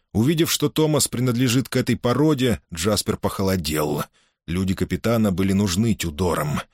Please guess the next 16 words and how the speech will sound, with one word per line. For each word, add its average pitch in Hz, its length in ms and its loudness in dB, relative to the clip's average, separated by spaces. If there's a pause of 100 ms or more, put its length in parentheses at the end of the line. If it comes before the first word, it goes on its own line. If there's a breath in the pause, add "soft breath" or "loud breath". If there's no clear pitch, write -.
(960)
«Я 104 280 2
принёс 160 480 2
клятву 160 560 2
в - 80 -4
том, 180 320 4
что 151 240 2
враг 139 440 2
сумеет 170 500 2
войти 165 360 2
в 110 240 2
Уэльс, 170 720 2
только 156 280 2
переступив 180 600 2
через 165 300 2
моё 170 320 2
тело», 117 640 0